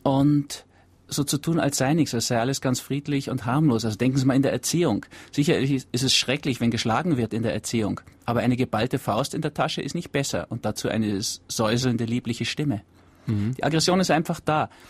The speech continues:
Speaker 1: Und wir können das, wir, wir sollten es wissen und dann können wir sie nutzen in einem konstruktiven Sinne, so wie Aggression als Chance, dieser Titel das ja auch nahelegt. Oder aber wir wären ein Opfer der Aggression. Also alles, was dann in Richtung Schlagen, Schießen,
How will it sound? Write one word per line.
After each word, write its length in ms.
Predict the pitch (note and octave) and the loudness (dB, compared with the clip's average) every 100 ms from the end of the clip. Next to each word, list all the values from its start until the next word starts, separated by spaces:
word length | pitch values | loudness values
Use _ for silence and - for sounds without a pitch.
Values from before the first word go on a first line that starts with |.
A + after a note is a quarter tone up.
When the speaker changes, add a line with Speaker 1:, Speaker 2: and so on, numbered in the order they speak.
| - _ _ | -20 _ _
Speaker 1:
Und 480 | B2 B2+ A#2+ A2+ - | 2 4 2 0 -12
wir 160 | B2+ A#2+ | -6 -4
können 340 | C#3 B2+ C3 | 0 4 4
das, 360 | A#2+ A#2+ - - | 4 -2 -4 -8
wir, 180 | A#2+ B2+ - _ | -2 -2 -2 _
wir 160 | B2 C3 | -2 2
sollten 320 | C3 D#3+ - | 2 2 0
es 200 | C3 A#2+ | -4 -2
wissen 300 | D3+ - A3+ | -2 0 0
und 100 | F3+ | 0
dann 120 | D3 | 0
können 240 | D3 D#3 D#3+ | 2 2 2
wir 80 | C#3 | 2
sie 260 | C#3 A#2+ B2 | 0 0 2
nutzen 400 | D3+ E3+ - C#3 | 2 2 0 2
in 80 | |
einem 420 | C3 A2+ G#2+ G2+ A#2 | 4 4 2 0 -4
konstruktiven 920 | - C#3 - F#3+ - G3+ G#3 G#3 G3 - | 0 0 0 -4 -2 0 2 2 2 -2
Sinne, 360 | C#3+ F3+ A#3+ | 2 4 4
so 180 | F#3 C#3 | 4 2
wie 220 | C#3+ C3+ | 4 2
Aggression 420 | - C3 B2+ D3+ | 0 -2 -2 -2
als 120 | G#2 B2+ | 0 0
Chance, 320 | B2 B2+ F3+ | 0 0 0
dieser 200 | D3+ C3+ | -2 -2
Titel 260 | E3 E3 | -2 -4
das 140 | C#3 C#3 | -4 -2
ja 140 | C3 | 0
auch 180 | A#2 - - - | 0 -2 -12 -8
nahelegt. 600 | A#2 A#2 D3 F3+ F#3+ - - - - - | -2 0 0 -2 -4 -6 -20 -20 -18 -4
Oder 180 | E3 | 0
aber 180 | E3 F3 | 2 0
wir 120 | E3+ | 0
wären 180 | D#3+ E3+ | 0 0
ein 120 | C3+ | 2
Opfer 260 | - - G3 | 0 -2 -2
der 160 | E3+ - | 0 -2
Aggression. 560 | - B2 - A#2 G#2 - - - | -2 -2 0 0 -2 -6 -20 -18
Also 220 | - A2+ B2+ | -6 -2 0
alles, 480 | C3+ C#3+ - - - _ _ - | 2 2 0 -2 -6 _ _ -6
was 140 | B2+ | -2
dann 120 | C#3+ | 0
in 80 | C3 | 0
Richtung 260 | C3+ C3 A#2+ | 0 -2 -2
Schlagen, 460 | - B2+ D#3 C#3+ | 2 0 0 -2
Schießen, 540 | - E3+ F#3 - G2 | -2 -4 -4 -4 -4